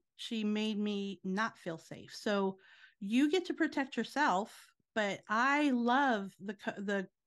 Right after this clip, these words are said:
the coaching group that Shelley and I are in a hundred percent. I never wanna leave it. It's, it's secure. It's wonderful. And they're my friends, not just my coaches.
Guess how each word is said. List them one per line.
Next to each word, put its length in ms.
the 240
coaching 420
group 300
that 200
Shelley 360
and 80
I 140
are 100
in 220
a 120
hundred 360
percent. 460
I 100
never 320
wanna 260
leave 220
it. 260
It's, 460
it's 260
secure. 760
It's 220
wonderful. 600
And 140
they're 80
my 180
friends, 640
not 200
just 180
my 120
coaches. 720